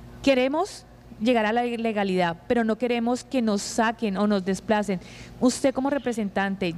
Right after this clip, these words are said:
ya estando allí con esta curul, ¿cómo puede ayudar a articular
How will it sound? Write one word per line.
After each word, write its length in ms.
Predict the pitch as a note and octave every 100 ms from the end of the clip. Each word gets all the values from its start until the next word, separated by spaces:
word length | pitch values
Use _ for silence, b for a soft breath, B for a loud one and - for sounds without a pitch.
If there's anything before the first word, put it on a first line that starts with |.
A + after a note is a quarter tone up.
| E3
ya 260 | F#3+ A3+
estando 380 | B3 - B3 A3+
allí 240 | A3 G#3 G#3+
con 140 | A3
esta 180 | G#3 A3
curul, 320 | A3 G3+ G3+ B B B -
¿cómo 300 | D4 C#4 D4
puede 520 | D4 C#4 C4+ A#3+ A#3 A#3 - -
ayudar 320 | A3 A3 G#3
a 40 |
articular 560 | G3 B3+ G#3+ G3+ F3